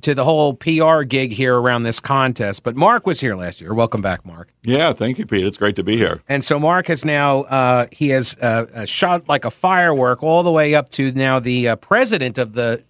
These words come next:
Speaker 1: Kiwanis Club of Charlotte. I remember you back when you were just an event organizer.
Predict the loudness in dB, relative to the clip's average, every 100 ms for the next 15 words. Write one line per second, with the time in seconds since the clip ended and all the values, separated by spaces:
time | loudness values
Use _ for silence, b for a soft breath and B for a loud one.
0 | -4 0 2 0 -2 -2 -2 -4 -4 -4
1 | -4 -4 0 0 0 -4 -4 -4 -4 -2
2 | 0 -2 _ _ _ -4 0 2 2 2
3 | -2 -2 -4 -4 0 0 0 0 0 0
4 | -2 -2 -6 -8 -14